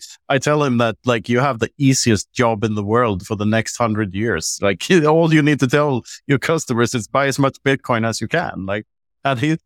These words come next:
he has this thesis that as long as you have one Satoshi more every year, you're a total winner. Like, there's no way you can lose if you have one Satoshi more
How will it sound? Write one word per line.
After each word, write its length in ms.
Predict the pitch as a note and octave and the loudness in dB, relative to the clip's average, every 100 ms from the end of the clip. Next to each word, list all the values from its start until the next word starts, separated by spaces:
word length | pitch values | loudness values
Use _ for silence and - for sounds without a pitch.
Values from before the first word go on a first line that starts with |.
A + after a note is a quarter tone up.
| _ | _
he 140 | D3 E3 | 2 4
has 240 | F3 E3 | 4 2
this 180 | C#3 - | 0 0
thesis 420 | D3+ D#3+ - A#2 | 0 0 0 0
that 200 | A2 A2 | 0 0
as 160 | B2 C#3 | 0 2
long 160 | E3 | 2
as 120 | E3+ | 2
you 100 | C3 | 2
have 200 | B2 C3+ | 2 2
one 460 | A#2+ A#2+ C3+ D3+ D3 - | 0 0 2 2 -2 -6
Satoshi 580 | - C#3 - C#3+ C3 B2 | -2 0 0 0 0 2
more 380 | B2 C3 A#2 A2 | 2 4 4 2
every 260 | B2+ A2+ A2+ | 2 2 2
year, 340 | G#2+ G2+ F2+ - _ _ _ _ | 4 2 0 -8 _ _ _ _
you're 260 | - F3+ D#3+ | 2 4 4
a 60 | C#3+ | 2
total 420 | - E3+ D3 D3 | 0 0 2 2
winner. 480 | C#3+ F3+ C#3+ F2+ - | 4 4 2 0 -6
Like, 240 | A2 A#2+ G#2+ _ | -2 -2 -2 _
there's 240 | C3+ A#2+ C#3 | 0 2 2
no 280 | D3+ E3 | 2 4
way 220 | D#3 D3+ D#3 | 4 4 6
you 160 | D3 | 4
can 220 | C3+ D3 | 4 2
lose 420 | D#3 E3+ A2+ G2+ - | 4 4 2 0 -4
if 160 | A#2 | -2
you 80 | B2+ | 0
have 160 | B2 B2 | 0 0
one 240 | C3 C#3+ | 2 2
Satoshi 540 | - C3 C#3 C#3 C3 | 0 -2 0 2 2
more 360 | A#2+ C3 G#2 G#2+ | 2 4 4 2